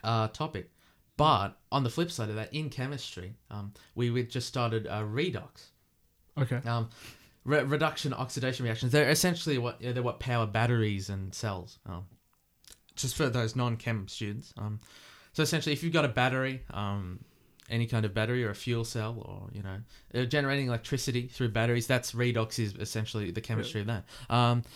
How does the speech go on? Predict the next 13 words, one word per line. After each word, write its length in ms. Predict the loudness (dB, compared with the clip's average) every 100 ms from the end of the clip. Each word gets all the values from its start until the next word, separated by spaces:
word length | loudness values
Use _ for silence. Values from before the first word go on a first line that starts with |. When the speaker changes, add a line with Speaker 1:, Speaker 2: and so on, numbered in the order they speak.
| -8 0
Speaker 1:
and 200 | 4 6
that 180 | 6
was 180 | 6 2
something 380 | 0 -2 -2 0
I 60 | 0
was 100 | 0
actually, 460 | -2 0 0 0 -6 -20 _ -4
um, 160 | -4 -2
struggling 460 | 2 2 2 -2
with 140 | -4 -2
quite 180 | 0 0
a 60 |
bit. 280 | 0 -2